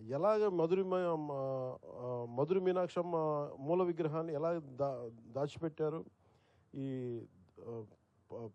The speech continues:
ప-, విదేశీ రాజులు వస్తున్నప్పుడు దాన్ని ఎలాగ దాన్ని, ఆ, ముష్కరులు వచ్చినప్పుడు ఎలా దాన్ని కాపాడారు,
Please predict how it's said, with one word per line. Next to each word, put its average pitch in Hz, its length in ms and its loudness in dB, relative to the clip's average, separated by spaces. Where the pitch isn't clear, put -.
ప-, - 40 -12
విదేశీ 165 840 0
రాజులు 151 500 0
వస్తున్నప్పుడు 151 680 -6
దాన్ని 139 180 -4
ఎలాగ 175 340 -2
దాన్ని, 151 520 -4
ఆ, 120 320 -6
ముష్కరులు 170 380 -2
వచ్చినప్పుడు 156 360 -4
ఎలా 160 180 0
దాన్ని 160 220 0
కాపాడారు, 139 600 0